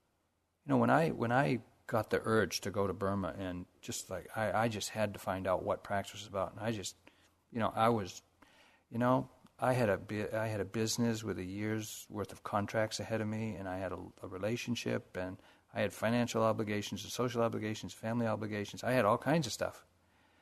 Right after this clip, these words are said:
you know, but I just said, "You know what? I gotta do this."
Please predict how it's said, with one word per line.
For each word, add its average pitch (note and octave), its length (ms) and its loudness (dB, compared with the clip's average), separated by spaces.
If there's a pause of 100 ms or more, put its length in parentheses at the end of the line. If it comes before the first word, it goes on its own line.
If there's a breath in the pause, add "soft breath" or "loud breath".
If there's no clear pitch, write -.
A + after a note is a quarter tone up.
(360 soft breath)
you B2 60 -6
know, D3 120 6
but A2+ 380 4
I A#2+ 60 -2
just A2+ 180 -8
said, G2 160 -10
"You G#2 80 -10
know A#2 80 -8
what? C3 320 -2 (480)
I - 20 -8
gotta A#2+ 160 -4
do G#2+ 140 -2
this." - 280 -10